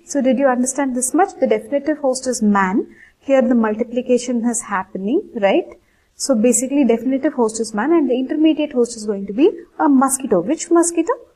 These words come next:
Culex mosquito. This Culex, now very specifically they have mentioned Culex fatigans, okay? So let's start off with the man getting the infection. So look at this man here.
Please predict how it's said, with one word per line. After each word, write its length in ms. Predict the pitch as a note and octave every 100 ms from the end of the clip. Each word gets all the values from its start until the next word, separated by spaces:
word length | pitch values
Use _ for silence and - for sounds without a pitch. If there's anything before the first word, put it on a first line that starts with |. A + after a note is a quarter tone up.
| _
Culex 440 | - D#4+ A#3 - -
mosquito. 480 | G3 - - - - _ _ _ _ _ _ _ _ _ _ _ _ _ _ _ _ _ _ _ _ _ _ _ _ _ -
This 220 | D4+ -
Culex, 480 | - E4 F4+ F#4 G4
now 140 | G4+
very 180 | D#4 E4+
specifically 680 | E4+ D4+ D4 - D#4+ E4+ E4+
they 80 | D4
have 160 | C#4+
mentioned 560 | B3 B3 B3 - F4+ G4+ - -
Culex 520 | D#4 D4+ D#4+ F4+ -
fatigans, 840 | - B3 A#3 C4 A3 G3 F3+ - -
okay? 300 | G3 - G4 E4+ - _ _ _ _ _ _ _ _ _ _ _ _ _ _ _
So 160 | -
let's 280 | F4+ G#4 -
start 300 | - C4 C4+
off 180 | D#4 -
with 100 | C#4+
the 80 | C4
man 420 | A#3 G#3 A#3 C4+
getting 320 | G#3+ G#3+ A#3+
the 180 | A#3 F#4+ -
infection. 540 | G#3 G3+ F#3+ - E3 - _ _ _ _
So 160 | - -
look 180 | D4+ E4+
at 100 | G#4
this 200 | F#4 -
man 420 | A#3 G#3+ G#3+ G#3
here. 300 | F3+ F#3+